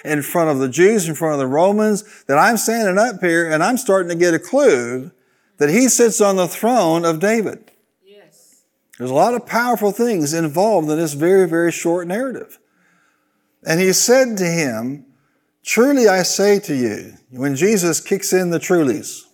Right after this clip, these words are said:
Speaker 1: and the verilies, <laughs> he's about to say something you need to pay attention to. "Truly I say to you, today you will be with me in paradise."
Speaker 2: Yes. Hallelujah.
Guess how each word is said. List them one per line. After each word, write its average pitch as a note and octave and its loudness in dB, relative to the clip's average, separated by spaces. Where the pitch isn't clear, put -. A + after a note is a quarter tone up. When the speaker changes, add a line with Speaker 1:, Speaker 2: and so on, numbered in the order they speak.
Speaker 1:
and D#3 -2
the D3 2
verilies, C#3+ 0
<laughs> - -14
he's F#3 2
about F3 2
to D3 -4
say E3+ 0
something D3+ -4
you D3 -4
need D#3+ -4
to C#3+ -4
pay C#3+ 0
attention C3 -6
to. - -12
"Truly B3+ 2
I F3+ 4
say A#3 2
to F#3+ -6
you, F3+ 4
today F3+ 2
you F#3+ 0
will F#3 2
be D3 2
with E3+ 2
me D#3+ -2
in D3+ 0
paradise." C#3 -4
Speaker 2:
Yes. - -20
Hallelujah. A3 -20